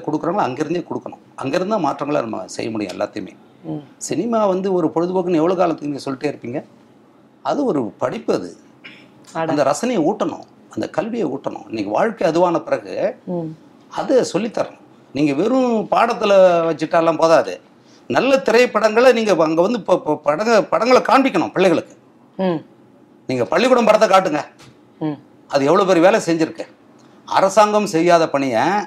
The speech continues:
Speaker 1: பள்ளிக்கூடத்துல படிச்சுட்டு போன எல்லாரும் போயிட்டான். ஒருத்தவனாவது தான் படிச்ச பள்ளிக்கூடத்தை திரும்பி பார்த்தானா? அதை திரும்பி பாருங்கடான்னு சொன்ன படம் தான் அது.
Speaker 2: கண்டிப்பா.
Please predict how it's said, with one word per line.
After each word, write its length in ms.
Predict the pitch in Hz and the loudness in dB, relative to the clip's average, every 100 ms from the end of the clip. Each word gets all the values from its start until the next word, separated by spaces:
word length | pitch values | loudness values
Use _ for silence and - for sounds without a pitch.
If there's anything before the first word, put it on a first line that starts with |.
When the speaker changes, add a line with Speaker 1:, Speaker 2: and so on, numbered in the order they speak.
| - - | -8 -2
Speaker 1:
பள்ளிக்கூடத்துல 560 | 143 190 185 185 190 - | 0 0 0 -2 -4 -2
படிச்சுட்டு 320 | 160 156 175 165 | -4 -4 -8 -4
போன 420 | 156 135 139 180 - _ _ - - | -2 -2 -4 -6 -10 _ _ -20 -6
எல்லாரும் 580 | 110 151 208 233 277 202 | -2 2 6 6 6 4
போயிட்டான். 300 | 175 - - _ - 117 151 | 0 -2 -8 _ -10 2 4
ஒருத்தவனாவது 840 | 220 - 294 277 247 185 131 127 165 175 - _ _ _ _ - | 4 2 6 6 8 6 6 6 4 2 -8 _ _ _ _ -2
தான் 160 | 147 143 | 0 0
படிச்ச 180 | 190 214 | 0 2
பள்ளிக்கூடத்தை 380 | 175 185 170 160 | 4 2 2 -2
திரும்பி 260 | 165 165 151 | 0 0 0
பார்த்தானா? 300 | 135 120 147 - _ _ _ _ _ _ _ _ _ _ - 131 | -2 -6 -8 -10 _ _ _ _ _ _ _ _ _ _ -4 -2
அதை 180 | 123 | -2
திரும்பி 280 | - 175 185 | -4 -2 0
பாருங்கடான்னு 560 | 175 156 156 151 165 151 | 2 2 2 0 0 -2
சொன்ன 140 | 131 | -4
படம் 200 | 127 - 139 | -4 -4 -4
தான் 80 | 117 | -6
அது. 80 | - _ _ _ _ - _ - | -8 _ _ _ _ -20 _ -20
Speaker 2:
கண்டிப்பா. 420 | 143 135 - | -18 -16 -14